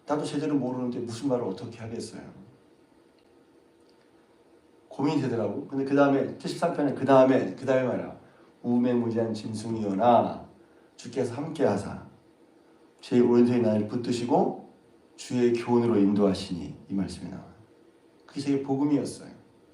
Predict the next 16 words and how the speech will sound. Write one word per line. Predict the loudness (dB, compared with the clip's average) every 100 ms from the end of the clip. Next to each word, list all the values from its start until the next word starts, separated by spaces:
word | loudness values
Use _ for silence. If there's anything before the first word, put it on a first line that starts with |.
| _ _ _ _ _ _ _ _ _ _ _ _ _ _ _ -8
우린 | -4 -4
지금 | -4 -8 -4
잘 | -4 -2
모르잖아요. | 0 0 2 0 -2 -6 -14 -20 _ _ _ _ _ _ _ -14
잘 | -6 0
모르는 | 0 0 0
게 | 0 -4 -10 -20 _ _ _ _ _
다 | -6 -2
아는 | 2 4 4
것처럼 | 2 -2 0
하다가 | 0 0 -4 -6 -16 -20 _ _ _
깨닫고서, | 2 4 2 -2 -6 -6 -10
"아, | -8 -4 -4 -4 -6
그렇구나." | -8 -6 -6 -2 2 2 0
알게 | -4 -4 -6
돼. | -8 -14